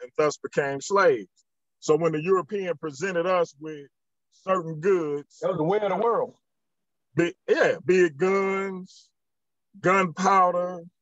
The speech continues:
Speaker 1: uh, sugar, dye,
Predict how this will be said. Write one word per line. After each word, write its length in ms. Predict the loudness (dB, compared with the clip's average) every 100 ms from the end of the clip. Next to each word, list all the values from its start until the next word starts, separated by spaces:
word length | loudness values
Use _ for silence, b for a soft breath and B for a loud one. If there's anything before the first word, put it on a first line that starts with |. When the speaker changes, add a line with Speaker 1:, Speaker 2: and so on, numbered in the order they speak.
| _ _ _ _ _ _ _
Speaker 1:
uh, 560 | -2 0 2 2 0 0 -2 -10 _ -18
sugar, 720 | -12 -2 0 0 0 -2 -4 -8 -4
dye, 560 | -2 0 -2 -2 -6